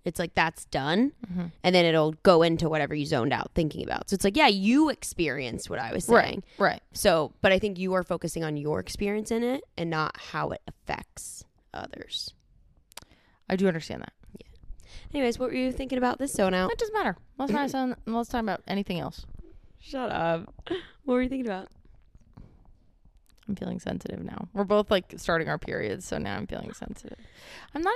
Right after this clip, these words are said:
Speaker 2: ignoring you. You said, "There you go, ignoring everything." I wasn't, I wasn't doing that.
Speaker 1: But I think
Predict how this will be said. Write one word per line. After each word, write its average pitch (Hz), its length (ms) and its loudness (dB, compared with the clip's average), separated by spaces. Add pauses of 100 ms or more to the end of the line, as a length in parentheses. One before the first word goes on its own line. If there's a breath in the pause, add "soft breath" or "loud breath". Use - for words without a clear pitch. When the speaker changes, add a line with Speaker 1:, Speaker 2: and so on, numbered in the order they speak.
Speaker 2:
ignoring 214 340 0
you. 160 140 -4
You 165 80 -6
said, 190 260 -4 (400 loud breath)
"There 190 80 -4
you 247 80 -2
go, 277 140 0
ignoring 214 600 0
everything." 175 540 -4
I 190 80 -6
wasn't, 247 320 -6
I 208 100 -6
wasn't 233 380 -6
doing - 200 -10
that. - 160 -12 (100)
Speaker 1:
But 285 160 8
I 381 120 6
think 403 420 2